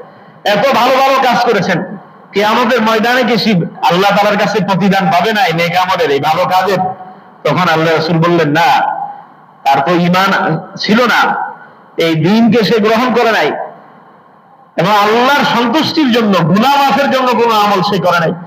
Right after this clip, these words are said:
সে আমল করছে লোক দেখানোর জন্য, মানুষ তাকে বল-, ভালো বলবে, সম্মানের পাত্র হিসাবে মানুষ গণ্য করবে, এই জন্য সে আমল করছে, লোক দেখানোর জন্য, ঈমানের ভিত্তিতে এই কাজ করে নাই।" তখন আল্লাহ রাসূল এই আয়াত দিয়ে উদাহরণ দিলেন। আজকে যে আয়াতের তাফসীর আমরা করলাম,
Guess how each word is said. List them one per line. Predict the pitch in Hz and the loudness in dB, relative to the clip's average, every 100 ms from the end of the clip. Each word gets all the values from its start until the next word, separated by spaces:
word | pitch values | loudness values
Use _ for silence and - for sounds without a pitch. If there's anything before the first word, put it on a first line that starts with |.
| - - - - | -20 -20 -12 -4
সে | 185 220 | -2 0
আমল | 226 240 254 233 | 2 2 0 0
করছে | 233 254 | -2 0
লোক | 214 233 220 | 0 0 2
দেখানোর | 220 170 247 247 | 0 0 0 0
জন্য, | 214 196 160 | 0 0 0
মানুষ | 135 - 208 214 | 0 0 0 -2
তাকে | 240 208 | -2 0
বল-, | 214 208 | 0 0
ভালো | 165 175 226 | 0 0 0
বলবে, | 220 214 190 156 - - - - - | 0 0 0 -2 -6 -16 -20 -20 -10
সম্মানের | - 175 185 208 226 240 | -6 -2 0 2 2 0
পাত্র | 208 226 226 | 0 0 2
হিসাবে | 214 214 226 233 | 2 2 0 0
মানুষ | 214 208 196 - - - - - - - | 0 0 -2 -4 -8 -14 -20 -20 -18 -4
গণ্য | 156 196 220 214 | 0 2 2 2
করবে, | 220 214 | 0 2
এই | 214 214 | 2 2
জন্য | 269 277 | 0 0
সে | 254 262 | 0 0
আমল | 233 226 | 2 0
করছে, | 214 180 - 147 | -2 -4 -2 0
লোক | 170 | 0
দেখানোর | 214 214 180 226 208 | 2 0 0 0 -2
জন্য, | 185 147 131 - - | -2 -4 -8 -8 -2
ঈমানের | 190 214 240 240 | 2 2 2 0
ভিত্তিতে | 202 190 240 214 | 0 2 2 2
এই | 202 | 2
কাজ | 196 196 | 2 2
করে | 208 220 | 0 0
নাই।" | 226 170 - - - - - | 0 -2 -4 -10 -16 -20 -8
তখন | 185 180 220 | -2 0 2
আল্লাহ | 208 190 190 | 2 2 0
রাসূল | 185 185 | 0 2
এই | 165 175 | 2 2
আয়াত | 170 180 | 2 2
দিয়ে | 170 180 | 0 0
উদাহরণ | 170 165 165 160 | 0 0 0 0
দিলেন। | 135 135 | 0 0
আজকে | 147 - 196 | 0 0 0
যে | 165 | 2
আয়াতের | 165 160 160 160 | 2 2 0 0
তাফসীর | 160 - 202 196 | -2 -2 0 0
আমরা | 170 160 | 2 0
করলাম, | 160 151 - | 0 2 0